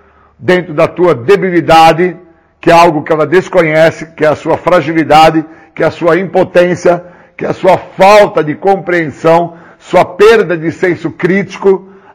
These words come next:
a faz acreditar que ela vai usar álcool ou drogas, ou que ela vai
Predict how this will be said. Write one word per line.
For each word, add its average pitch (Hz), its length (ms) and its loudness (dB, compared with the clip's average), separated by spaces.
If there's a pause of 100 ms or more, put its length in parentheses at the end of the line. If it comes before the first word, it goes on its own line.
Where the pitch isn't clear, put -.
a 170 160 2
faz 190 340 2
acreditar 160 1300 -2
que 151 80 0
ela 170 180 2
vai 175 200 2
usar 151 300 2
álcool 185 340 2
ou 165 100 -2
drogas, 151 600 2 (280)
ou 175 180 2
que - 140 -2
ela 180 180 2
vai 160 260 0